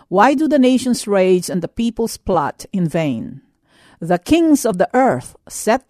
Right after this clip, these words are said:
themselves, and the rulers take counsel together against the Lord and against his anointed."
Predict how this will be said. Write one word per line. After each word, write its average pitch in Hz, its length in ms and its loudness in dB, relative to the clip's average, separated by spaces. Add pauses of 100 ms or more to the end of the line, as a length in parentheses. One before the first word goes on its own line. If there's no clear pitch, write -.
(120)
themselves, 175 1040 -2
and 165 160 -4
the 160 100 0
rulers 175 840 -4
take 226 320 -2
counsel 254 460 0
together 196 720 -4 (400)
against 233 420 2
the 247 80 2
Lord 233 400 2
and 175 160 -4
against 180 400 -4
his 214 180 -6
anointed." 196 720 0